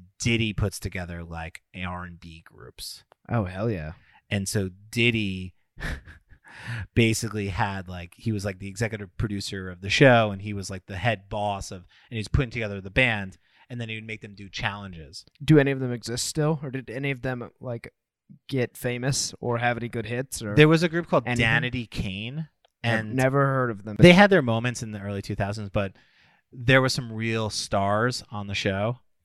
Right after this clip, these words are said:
Speaker 1: of, like, personalities, and, like, this is reality show, like, one point oh era, two point oh
Speaker 2: Yeah,
Speaker 1: era, like,
Speaker 2: yeah.
Speaker 1: it was early on, and, like, they were pretty real. They were less, like, polished and manufactured
Speaker 2: Yeah,
Speaker 1: as
Speaker 2: yeah.
Speaker 1: reality shows they are today. And, like,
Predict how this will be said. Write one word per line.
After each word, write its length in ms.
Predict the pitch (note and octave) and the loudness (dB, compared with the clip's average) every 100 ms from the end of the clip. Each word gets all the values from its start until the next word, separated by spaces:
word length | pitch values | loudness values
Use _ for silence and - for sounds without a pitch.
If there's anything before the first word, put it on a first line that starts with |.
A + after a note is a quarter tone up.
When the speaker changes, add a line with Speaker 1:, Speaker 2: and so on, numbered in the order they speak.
| _ | _
Speaker 1:
of, 200 | A2 G#2 | -2 -2
like, 280 | G#2+ F#2+ - | -2 -8 -4
personalities, 520 | - G#2 F#2+ F#2 A#2+ | -2 -2 -4 -8 -6
and, 100 | B2+ | -2
like, 160 | B2+ G#2+ - A#2+ | 0 -2 -6 -10
this 180 | E3 G#3+ | -6 -4
is 140 | D3 | -6
reality 460 | A#2 A#2 G#2+ G#2+ A2 | -6 -2 -2 -2 -4
show, 400 | - A2+ A2+ A2+ | -4 -4 -4 -8
like, 400 | G2 F2+ - _ _ _ _ _ _ - | -8 -10 -14 _ _ _ _ _ _ -16
one 400 | G#2+ G#2 G#2+ G#2 | -12 -8 -10 -10
point 400 | G#2 - G#2+ G2+ G2 | -12 -8 -6 -6 -8
oh 220 | F#2+ G2 | -10 -10
era, 300 | G2 F#2+ A2 | -10 -6 -4
two 180 | A2 G#2 | -4 -6
point 220 | - G#2 | -6 -6
oh 80 | G#2+ | 0
Speaker 2:
Yeah, 60 | A2 | 2
Speaker 1:
era, 240 | A2+ A#2 | 2 0
like, 100 | A2+ G2 | -2 -6
Speaker 2:
yeah. 40 | |
Speaker 1:
it 40 | |
was 100 | G#2+ G#2+ | -8 -8
early 220 | G#2 G2+ | -8 -8
on, 240 | G2+ B2+ | -4 -4
and, 100 | B2 | -4
like, 180 | G#2+ F#2+ _ _ | -6 -8 _ _
they 120 | - D3+ | 4 6
were 120 | D#3+ | 8
pretty 280 | - E3+ D3+ | 8 8 6
real. 360 | B2+ G#3 F#2 | 4 4 4
They 120 | F#2+ G#2+ | -2 -6
were 200 | G#2+ G#2+ | -4 -2
less, 460 | A#2+ A#2+ - - | 2 2 0 -4
like, 380 | A#2+ G#2+ G2 - - - | -4 -4 -6 -12 -20 -6
polished 600 | - A2+ A2+ A2 G#2+ - | -4 0 0 -2 -4 -6
and 120 | G2+ | -8
manufactured 640 | G2 G2 F2+ A2+ A#2+ A2 G#2 | -10 -10 0 2 2 0 0
Speaker 2:
Yeah, 60 | |
Speaker 1:
as 60 | G2 | -4
Speaker 2:
yeah. 60 | G2+ | -6
Speaker 1:
reality 240 | G2+ G2 | -6 -6
shows 220 | G#2 F#2 | -6 -6
they 80 | G2 | -8
are 120 | F#2 | -10
today. 400 | F2+ G#2+ G#2+ G2 | -10 -6 -4 -4
And, 80 | F#2 | -6
like, 200 | F#2+ F#2 | -10 -12